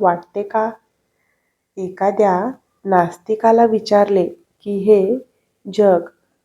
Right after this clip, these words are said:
कोणी निर्माण केले?" तर तो काय सांगेल? तर, "पांचभौतिक तत्वांपासून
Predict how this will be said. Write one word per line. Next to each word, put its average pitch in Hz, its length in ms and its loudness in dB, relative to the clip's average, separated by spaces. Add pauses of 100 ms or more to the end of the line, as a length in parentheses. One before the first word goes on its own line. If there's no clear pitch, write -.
कोणी 214 360 0
निर्माण 185 480 2
केले?" 180 380 -4 (1080)
तर 196 320 -2 (400)
तो 214 80 -2
काय 214 360 4
सांगेल? 180 600 -2 (640)
तर, 180 180 -2 (840)
"पांचभौतिक 190 1080 -4 (460)
तत्वांपासून 180 960 -2